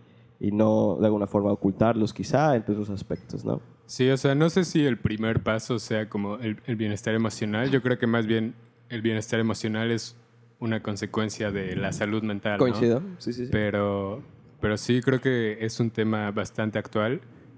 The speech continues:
Speaker 2: que antes está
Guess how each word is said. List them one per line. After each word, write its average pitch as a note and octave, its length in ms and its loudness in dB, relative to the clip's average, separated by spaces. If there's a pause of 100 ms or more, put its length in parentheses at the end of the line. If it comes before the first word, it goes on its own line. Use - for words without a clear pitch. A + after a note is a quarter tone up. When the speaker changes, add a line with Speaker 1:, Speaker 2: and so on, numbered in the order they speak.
Speaker 2:
que G2+ 840 -2 (1200)
antes B2+ 400 0
está B2 460 0